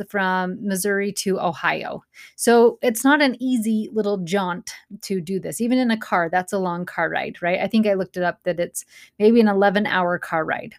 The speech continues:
So you can imagine by foot or horse or water, whatever, that it's several days and maybe even weeks.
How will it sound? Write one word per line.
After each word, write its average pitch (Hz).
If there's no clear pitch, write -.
So -
you 185
can 190
imagine 180
by 156
foot 208
or 180
horse 175
or 175
water, 170
whatever, 165
that 165
it's -
several 170
days 165
and 175
maybe 170
even 160
weeks. -